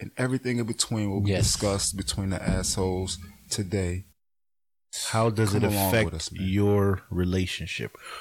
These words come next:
Speaker 3: Or does it affect it at all?
Speaker 1: Yeah, it doesn't.
Speaker 2: That's a
Speaker 1: Does
Speaker 2: good que-, that's a better question. Does it?
Speaker 3: Mm-hmm.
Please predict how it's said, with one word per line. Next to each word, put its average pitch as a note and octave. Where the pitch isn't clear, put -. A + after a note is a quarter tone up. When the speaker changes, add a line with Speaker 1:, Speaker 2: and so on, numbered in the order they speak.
Speaker 3:
Or G#2+
does C3
it C#3
affect D#3
it D3+
at D3
all? F3
Speaker 1:
Yeah, G2
it E2
doesn't. G2
Speaker 2:
That's D#3
a G3
Speaker 1:
Does C#3+
Speaker 2:
good A#3+
que-, -
that's G#2
a -
better F#3+
question. F#2+
Does C#3+
it? G#2
Speaker 3:
Mm-hmm. C#3+